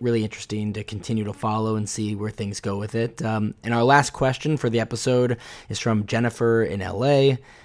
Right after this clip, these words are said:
She says, "I'm a new collector. What's the best way to learn about the art market so I don't make a bunch of mistakes?"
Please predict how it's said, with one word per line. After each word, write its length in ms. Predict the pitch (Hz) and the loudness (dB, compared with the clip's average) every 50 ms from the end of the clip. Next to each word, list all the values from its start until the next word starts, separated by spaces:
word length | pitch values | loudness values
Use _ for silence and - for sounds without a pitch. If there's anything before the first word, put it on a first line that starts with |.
| - _ _ | -20 _ _
She 120 | - - 113 | -10 -8 -4
says, 280 | - - 117 113 104 | 0 2 2 2 2
"I'm 200 | 120 104 123 120 | 0 2 4 4
a 60 | 120 | 6
new 160 | 120 127 139 143 | 6 6 6 4
collector. 540 | 139 - 143 139 131 127 - - 139 127 | 4 4 4 4 4 2 0 0 0 2
What's 220 | 127 131 165 170 - | 2 2 0 0 0
the 100 | - 160 | 0 0
best 300 | 117 143 139 139 - - | 2 2 0 0 0 0
way 120 | 135 131 120 | 0 2 2
to 80 | 120 | 2
learn 340 | 110 110 110 120 120 123 123 | 0 2 0 0 2 0 0
about 340 | 120 110 113 110 110 107 - | 0 -2 -2 -2 -2 -2 -4
the 120 | 110 90 | -8 -6
art 200 | - 104 104 - 98 | -4 -4 -4 -4 -6
market 400 | 107 107 107 - 113 104 104 - | -6 -6 -6 -6 -8 -8 -8 -6
so 140 | - 110 | -6 -6
I 100 | 104 101 | -6 -4
don't 220 | 101 113 113 113 - | -2 -2 -2 -2 -2
make 240 | 110 113 117 - 123 | -2 -4 -2 -4 -4
a 40 | |
bunch 300 | 101 101 104 107 101 - | -4 -4 -4 -4 -4 -6
of 80 | - 98 | -10 -10
mistakes?" 840 | 98 92 - - - 98 85 104 - - - - - - - - | -8 -8 -10 -8 -8 -8 -10 -10 -10 -10 -10 -8 -8 -8 -10 -12